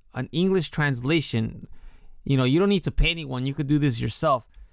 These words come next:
And then it really depends on if you're married with a Japanese or if you're married with someone else. If you're married with a Japanese, you will need to get the Koseki Tohon, which is the family registry. And then you need to get the,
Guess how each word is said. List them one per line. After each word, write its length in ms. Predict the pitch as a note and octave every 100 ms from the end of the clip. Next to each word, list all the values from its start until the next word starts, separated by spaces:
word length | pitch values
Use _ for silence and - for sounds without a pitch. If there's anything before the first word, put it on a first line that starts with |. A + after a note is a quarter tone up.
| _ _ _
And 240 | C3 C#3
then 320 | C#3+ G3 F#3+ F3
it 200 | D#3 D#3
really 300 | - E3 F#3
depends 580 | D#3+ C#3+ E3 E3 D#3+ C#3
on 540 | C#3 C#3 C#3 C3 C3
if 100 | C3+
you're 120 | B2+ C3+
married 300 | D3 E3 D3+
with 120 | C3+
a 60 |
Japanese 840 | A#2+ C#3 C3+ - B2+ D#3 F#3 E3+ E3
or 280 | C3 C#3
if 100 | C3
you're 160 | B2+ C#3
married 280 | C3+ D3 D3
with 180 | C3 B2
someone 260 | C#3 C3
else. 160 | D3 B2+
If 60 | A#2+
you're 160 | C#3+
married 220 | D3+ F3+
with 160 | F3 D3
a 20 |
Japanese, 720 | B2 C#3+ C3 C3+ E3 D#3+ B2 - - - -
you 120 | C#3+
will 60 | D#3+
need 180 | F3
to 100 | -
get 260 | C#3 D#3 D3+
the 100 | C#3
Koseki 600 | - C3 - D3 D3 C#3+
Tohon, 540 | - B2+ D3 E3 D#3+
which 260 | C3+ C3 -
is 480 | C#3+ C3+ B2 B2 E3
the 120 | B2+
family 380 | - D3 D3+ D3
registry. 640 | C3+ D3+ D3+ - D#3+ D3+ - - - - -
And 200 | A2+ C#3
then 100 | C#3+
you 160 | D#3 D#3+
need 80 |
to 120 | C#3+ C#3+
get 340 | D3+ D3+ -
the, 760 | D3 C#3 C3 C3 B2 A2 -